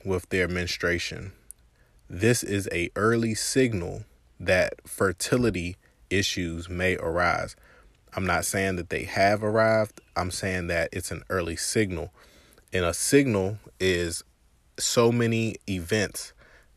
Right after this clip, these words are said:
that link after a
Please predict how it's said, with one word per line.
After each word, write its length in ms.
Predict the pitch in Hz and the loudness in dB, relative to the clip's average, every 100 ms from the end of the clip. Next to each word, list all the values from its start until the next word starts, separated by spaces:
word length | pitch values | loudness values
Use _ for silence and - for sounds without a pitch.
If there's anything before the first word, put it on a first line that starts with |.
| - | -6
that 400 | - 92 - - - - | 2 2 2 -4 -12 -8
link 460 | 87 98 110 - - - | -2 2 2 -2 -10 0
after 600 | 101 104 - 92 87 90 - _ _ _ _ _ _ _ - | 2 2 0 -2 -2 -6 -12 _ _ _ _ _ _ _ 0
a 460 | 92 87 85 87 | 2 2 0 -6